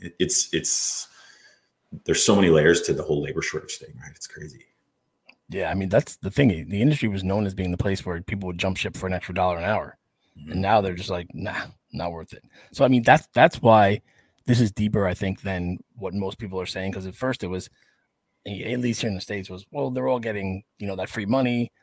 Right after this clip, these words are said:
Speaker 2: Why would they come in and make the same amount of money, expose themselves, expose their families?" And I totally get it. Um, but to me now, it's speaking to a larger issue that you might have at your restaurant, right? Like, people don't wanna work for you because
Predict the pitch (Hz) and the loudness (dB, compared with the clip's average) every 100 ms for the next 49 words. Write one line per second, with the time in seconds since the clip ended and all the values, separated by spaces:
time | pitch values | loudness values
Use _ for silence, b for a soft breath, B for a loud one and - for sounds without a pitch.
0 | _ _ - 104 101 95 - 117 135 127 | _ _ -2 -2 -2 -6 -2 0 2 2
1 | 113 92 101 - 98 92 98 117 120 110 | 0 -4 -8 -8 -6 -4 0 0 0 -2
2 | 101 - 117 110 107 127 113 104 90 87 | -6 -4 -4 -4 -4 0 0 -2 -12 -14
3 | - 120 117 117 113 - 101 110 123 117 | -8 -2 -2 -2 -6 -8 -6 -4 -4 -4
4 | 113 117 107 85 - _ _ _ - 107 | -4 -2 -2 -4 -12 _ _ _ 0 4
5 | 95 92 90 - 101 87 104 104 117 151 | 4 2 -2 -4 -8 -6 -2 0 2 2
6 | 147 113 101 95 95 - 90 - - - | 2 2 0 -2 -4 -6 -10 -10 -10 -6
7 | 113 123 117 101 95 - 92 87 90 - | -6 -4 -2 -4 -4 -8 -8 -8 -10 -12
8 | _ _ _ _ _ - 95 104 110 98 | _ _ _ _ _ -4 0 0 0 -4
9 | - 95 90 87 85 87 90 82 80 85 | -6 -6 -8 -8 -8 -6 -8 -8 -8 -6
10 | 90 - - - _ _ _ _ _ 80 | -6 -8 -14 -16 _ _ _ _ _ -10
11 | 76 85 - 107 95 87 - 107 101 90 | -10 -10 -8 -8 -8 -12 -8 -6 -6 -6
12 | 85 85 - - 87 87 98 85 - | -6 -8 -12 -12 -12 -12 -12 -12 -12